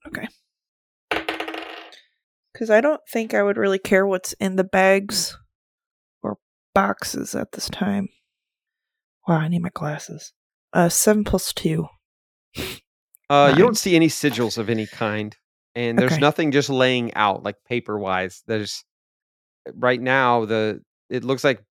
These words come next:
Speaker 2: with the, the state of, like, these bags that they're so kinda dilapidated, these baskets look pretty dilapidated. In fact, as you kinda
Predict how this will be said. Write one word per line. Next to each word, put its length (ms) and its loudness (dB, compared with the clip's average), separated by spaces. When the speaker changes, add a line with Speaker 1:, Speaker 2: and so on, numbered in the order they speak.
Speaker 2:
with 140 -2
the, 260 -6
the 140 2
state 480 2
of, 180 2
like, 260 2
these 220 -4
bags 720 0
that 260 -2
they're 200 0
so 360 0
kinda 280 -2
dilapidated, 760 0
these 140 -8
baskets 580 -2
look 180 -8
pretty 160 -6
dilapidated. 640 -4
In 60 -10
fact, 300 0
as 120 -8
you 80 -6
kinda 320 0